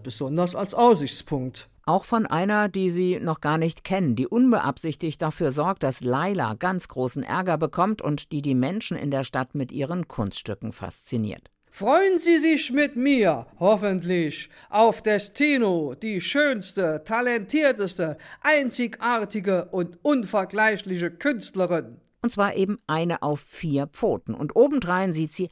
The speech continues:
Speaker 2: haargenauso aus wie Laila. Und wie die ist auch Destino etwas ganz Besonderes.
Speaker 1: Oh ja, das ist die Spiegelkatze.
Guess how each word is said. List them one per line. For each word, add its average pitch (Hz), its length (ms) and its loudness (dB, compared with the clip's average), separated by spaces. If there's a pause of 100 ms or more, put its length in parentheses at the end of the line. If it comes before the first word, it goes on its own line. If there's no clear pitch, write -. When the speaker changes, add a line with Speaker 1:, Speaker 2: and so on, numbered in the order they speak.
(160)
Speaker 2:
haargenauso 254 640 4
aus 214 260 -2
wie 160 80 2
Laila. 117 380 2 (340)
Und 143 200 -4
wie 160 120 0
die 185 200 -2
ist - 180 -4
auch 139 160 -4
Destino 165 580 0
etwas - 460 -6 (100)
ganz 123 460 -4 (160)
Besonderes. 147 800 -6 (180)
Speaker 1:
Oh 214 480 4
ja, 147 720 0
das 117 200 -12
ist - 200 -10
die 110 140 -10
Spiegelkatze. 143 1120 -6